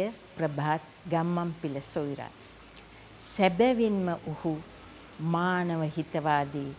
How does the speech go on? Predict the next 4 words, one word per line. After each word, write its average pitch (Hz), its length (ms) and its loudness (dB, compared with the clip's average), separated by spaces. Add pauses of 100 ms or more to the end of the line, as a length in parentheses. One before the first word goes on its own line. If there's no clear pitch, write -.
(140)
ඉතාමත් 165 680 0 (480)
නිහතමානී 175 880 2
පුද්ගලයෙක්. 139 640 -6 (840)
ඔහු 226 260 0